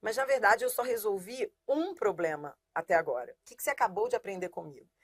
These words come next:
Você acabou de aprender que verbo de ligação não pode ser trocado por outro. Que verbo de ligação não é assim, "Ah, eu posso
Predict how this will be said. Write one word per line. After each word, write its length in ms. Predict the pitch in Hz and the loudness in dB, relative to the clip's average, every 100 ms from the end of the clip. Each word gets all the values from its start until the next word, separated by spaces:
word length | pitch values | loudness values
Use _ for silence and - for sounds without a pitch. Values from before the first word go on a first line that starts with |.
| - - | -20 -14
Você 140 | - | -4
acabou 300 | 285 277 262 | 0 0 0
de 80 | 302 | 0
aprender 500 | 254 170 147 160 170 | 0 -2 -6 -2 -2
que 160 | - 185 | -4 -2
verbo 300 | 214 240 214 | 4 4 2
de 100 | 190 | -8
ligação 840 | 180 156 147 - - 156 139 147 _ _ _ _ - | -4 -2 -2 -4 -8 -8 -12 -18 _ _ _ _ -10
não 140 | 262 | -2
pode 220 | 262 220 | 2 2
ser 100 | - | 2
trocado 340 | 220 202 170 185 | -4 0 0 0
por 180 | 208 185 | -4 -4
outro. 360 | 143 143 _ _ _ _ _ _ _ - | -4 -12 _ _ _ _ _ _ _ -12
Que 120 | 277 | 4
verbo 220 | 302 302 | 4 4
de 80 | 269 | -2
ligação 440 | 262 233 - 269 | 4 4 4 0
não 80 | 277 | 0
é 80 | 302 | 0
assim, 460 | 320 - 220 170 - - | 0 -4 -6 -8 -6 6
"Ah, 360 | 247 226 170 - _ _ | 8 8 6 -2 _ _
eu 100 | 247 | -2
posso 280 | 247 294 - | 2 2 0